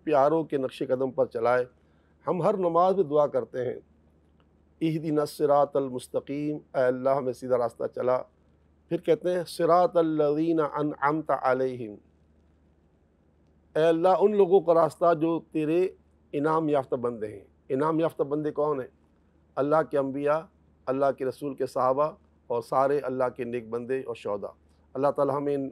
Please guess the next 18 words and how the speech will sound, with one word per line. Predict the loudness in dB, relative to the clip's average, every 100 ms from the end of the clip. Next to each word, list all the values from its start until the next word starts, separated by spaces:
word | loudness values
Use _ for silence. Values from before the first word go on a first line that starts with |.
| -6
नेक | -4 -4
बंदों | -4 -2 -4
के | -4 -6 -6
सदक़े | -8 -8 -4 -2 -2
नेक | -4 -6
बनाए। | -4 -2 -4 -8 _ _ _ _
आइए | 0 0 0
हम | 0
अपने | -2 -4
सवालात | -4 0 2 0
की | -2
तरफ | -6
चलते | -6 -6 -4
हैं। | -6 -8 -14 _ _ _ _ _ -20 _ _ _ _ _ _ _ _ _ _ -4
जनाब, | 4 6 6 2 -20 -20 _ _ _ _ -20 _ _ _ -4
मोहम्मद | -2 0 0
कलीम | 0 0 0 2
साहब, | 6 6 6